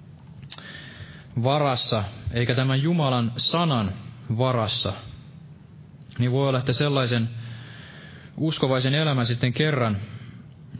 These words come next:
ikään kuin vedetään se matto jalkojen alta ja huomaa, että siellä ei olekaan mitään pysyvää, mitään, minkä päällä sitten seisoisi näissä,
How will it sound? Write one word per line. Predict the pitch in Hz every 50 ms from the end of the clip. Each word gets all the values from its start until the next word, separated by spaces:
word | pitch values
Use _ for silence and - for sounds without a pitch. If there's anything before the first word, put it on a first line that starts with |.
| - - - -
ikään | - 123 120 135 127 120
kuin | 123 123 120
vedetään | 135 143 143 135 127 120 123 117 113
se | 120
matto | 120 131 143 147 123 - - 120 110
jalkojen | 120 135 139 135 120 113 113 107 110 113
alta | 127 147 151 135 110 101 - 98
ja | 90 90 92 - - - - - - - - - - - - - - - - - - - - - - -
huomaa, | 143 143 135 127 123 113
että | 117 -
siellä | - - 127 123 127 123
ei | 131
olekaan | 143 143 131 120 123 123 110 117
mitään | 135 135 135 123 117 110
pysyvää, | 123 139 143 131 131 113 101 101 92 87 98 - - - - - - - - - - - - - - - - - - - - - - - - -
mitään, | - 139 143 151 139 127 120
minkä | 120 117 117 113 113 107 104 - - - - - - -
päällä | 139 139 131 123 117 113
sitten | 117 113 117 117 113 107
seisoisi | - - 151 151 147 127 110 113 107 101 92 107
näissä, | 104 107 104 101 - - 101 101